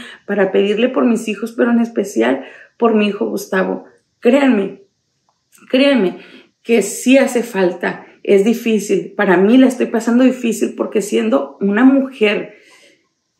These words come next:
que ha sacado a sus hijos adelante sola, porque vamos a dejar lo económico, frijolitos y, y, y lo que sea. Hay familias que están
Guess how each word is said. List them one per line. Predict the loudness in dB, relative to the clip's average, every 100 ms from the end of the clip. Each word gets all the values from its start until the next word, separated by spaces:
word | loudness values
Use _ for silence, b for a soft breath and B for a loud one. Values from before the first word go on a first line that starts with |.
| _
que | 2
ha | 2
sacado | 2 0 2 2
a |
sus | 0 -4
hijos | -4 -6 -4 0
adelante | 0 0 0 0 -2
sola, | -2 2 2 2 -2 B B B
porque | -4 0 2
vamos | 4 2 2
a |
dejar | 2 2 2
lo | 0
económico, | 0 -2 0 2 2 0 -6 -6 -4 -4 -10 -12 -6
frijolitos | -2 2 2 2 0 0 -2 -4 -14 -14
y, | -6 -4
y, | -2 0 0
y |
lo | 0 -2
que | -4
sea. | -2 -2 -2 -4 B B B
Hay | -2 -2 -2 -14 -4
familias | 0 4 6 4 2
que | -2
están | -2 0 2 0